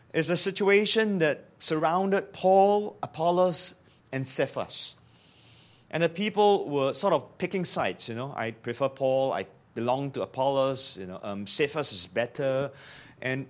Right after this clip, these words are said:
they were judging each other, huh? One against, pitting one against the other. And Paul said this,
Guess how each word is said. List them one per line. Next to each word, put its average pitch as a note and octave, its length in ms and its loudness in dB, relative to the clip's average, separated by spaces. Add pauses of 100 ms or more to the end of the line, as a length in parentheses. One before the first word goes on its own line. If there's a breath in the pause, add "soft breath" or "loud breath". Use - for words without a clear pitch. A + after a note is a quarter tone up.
they C#3 160 0
were C#3+ 240 2
judging F3 720 2
each E3+ 380 -2
other, A#2+ 460 0
huh? A#2 320 -6
One C#3+ 380 0
against, B2 640 -4
pitting E3+ 340 -4
one D3 160 0
against A2 480 -6
the D#2+ 160 -10
other. E2 240 -12 (1200 loud breath)
And D3+ 160 -6
Paul F#3+ 260 6
said F3+ 360 0
this, - 420 -4